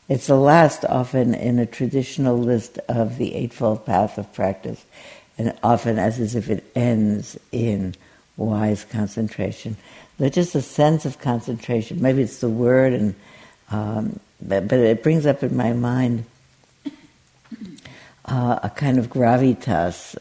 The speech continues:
uh, that, uh, the, uh, the Queen Elizabeth sailing across the ocean is a big, big, heavy ship, so it doesn't roll so much. It,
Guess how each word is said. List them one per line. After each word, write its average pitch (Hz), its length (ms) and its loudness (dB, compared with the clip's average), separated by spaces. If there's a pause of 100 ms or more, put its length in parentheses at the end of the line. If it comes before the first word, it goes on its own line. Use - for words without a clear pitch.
uh, 104 340 -4 (500)
that, 113 460 0
uh, 101 320 2
the, - 440 -4
uh, 104 320 -2 (120)
the 87 500 -2 (300)
Queen 147 240 0
Elizabeth 139 500 0
sailing 127 680 4
across 117 680 0
the 110 280 -2
ocean 117 440 -2 (440)
is 120 120 -6
a 120 60 2
big, 139 420 2
big, 127 260 4
heavy 123 320 2
ship, - 520 -4 (260)
so 139 220 2
it 143 100 0
doesn't 151 320 0
roll 127 300 4
so 117 260 -2
much. 95 480 -2
It, 104 100 -10